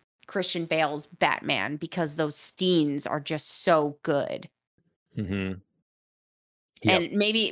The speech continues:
Speaker 2: No, I
Speaker 1: maybe I would
Speaker 2: agree.
Speaker 1: feel different with, like, another actor in there, and maybe they could have been even better without, you know, his weird, like, breathy, like, "I don't have any fringe," like, his, like, deep breathing, like,
Speaker 2: Mm-hmm.
Speaker 1: ugh,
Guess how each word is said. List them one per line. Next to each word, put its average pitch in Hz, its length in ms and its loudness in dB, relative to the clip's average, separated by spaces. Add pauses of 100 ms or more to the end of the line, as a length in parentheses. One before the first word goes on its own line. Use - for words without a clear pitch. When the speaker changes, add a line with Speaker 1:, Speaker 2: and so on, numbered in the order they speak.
Speaker 2:
No, 202 100 4
I 226 60 4
Speaker 1:
maybe 233 100 4
I 190 60 6
would 185 140 0
Speaker 2:
agree. - 80 -10
Speaker 1:
feel 196 140 4
different 180 400 0 (100)
with, 180 220 -2
like, 165 140 -2
another 156 360 -2
actor 156 360 0
in 170 100 2
there, 165 160 4
and 160 80 0
maybe 170 220 2
they 170 100 2
could 175 140 -2
have 160 100 -2
been 160 160 2
even 156 280 -4
better 151 260 0
without, 160 520 2
you 180 120 0
know, 160 140 0
his 156 220 -4
weird, 151 360 -2
like, 147 180 -4
breathy, 151 580 -2 (560)
like, - 320 -10 (400)
"I 262 120 4
don't 262 100 2
have 226 220 0
any 196 160 -4
fringe," 143 1040 -4
like, 147 260 0
his, 180 380 0 (480)
like, - 260 -2 (140)
deep 190 340 0
breathing, 175 720 6
like, 151 280 0
Speaker 2:
Mm-hmm. 196 240 -4
Speaker 1:
ugh, 165 260 0